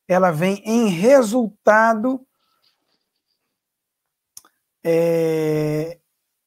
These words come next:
da salvação, tá? Isso é verdade, mas é um pedaço da verdade. Ah,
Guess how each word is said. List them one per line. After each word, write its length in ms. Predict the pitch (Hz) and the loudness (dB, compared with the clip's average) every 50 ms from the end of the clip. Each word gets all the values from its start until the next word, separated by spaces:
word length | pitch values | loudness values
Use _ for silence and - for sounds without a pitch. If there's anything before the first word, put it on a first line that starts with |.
| _ _ _ _ _ _ _ _ _ _ _ _ _ _ _ _ _ _ _ _ _ _ _ _ _ _ _ _ _ _ _ _ _ _ _ _ | _ _ _ _ _ _ _ _ _ _ _ _ _ _ _ _ _ _ _ _ _ _ _ _ _ _ _ _ _ _ _ _ _ _ _ _
da 280 | 254 185 156 190 185 | -10 -2 0 0 0
salvação, 600 | 175 - 202 190 190 180 - - 160 135 113 101 98 _ _ _ _ _ _ _ _ _ | 2 4 4 4 4 2 0 -2 -6 -8 -10 -14 -20 _ _ _ _ _ _ _ _ _
tá? 400 | 160 151 - 175 190 190 180 - _ _ _ _ _ _ _ _ _ _ _ _ _ _ | -16 -14 -12 -12 -12 -14 -16 -18 _ _ _ _ _ _ _ _ _ _ _ _ _ _
Isso 280 | - 185 196 190 - 214 | -4 -4 -4 -2 -2 -2
é 40 | 202 | -2
verdade, 760 | 196 226 208 180 170 180 170 156 143 135 127 123 123 117 113 _ _ _ _ _ _ _ _ _ _ - | 0 -2 -2 -2 -2 -2 -2 -2 -4 -6 -10 -12 -16 -18 -20 _ _ _ _ _ _ _ _ _ _ -8
mas 220 | 165 170 165 147 180 | -6 -6 -4 -4 -4
é 40 | |
um 80 | 202 196 | -6 -4
pedaço 640 | 180 208 196 175 160 180 185 202 208 190 - - | -2 -2 -2 -2 0 0 0 0 0 -2 -4 -6
da 140 | 175 165 156 | -6 -4 -4
verdade. 680 | 139 139 143 127 123 127 127 107 101 92 98 - _ _ _ _ _ _ _ _ _ _ _ _ _ _ _ _ _ _ _ _ _ _ | -4 -6 -8 -10 -10 -14 -16 -18 -18 -20 -20 -20 _ _ _ _ _ _ _ _ _ _ _ _ _ _ _ _ _ _ _ _ _ _
Ah, 1120 | - 175 160 160 160 156 160 160 156 156 156 151 151 151 151 147 147 147 143 143 139 139 147 | -10 -8 -6 -6 -4 -4 -4 -4 -4 -2 -2 -2 -2 -2 -4 -4 -6 -6 -8 -8 -10 -12 -16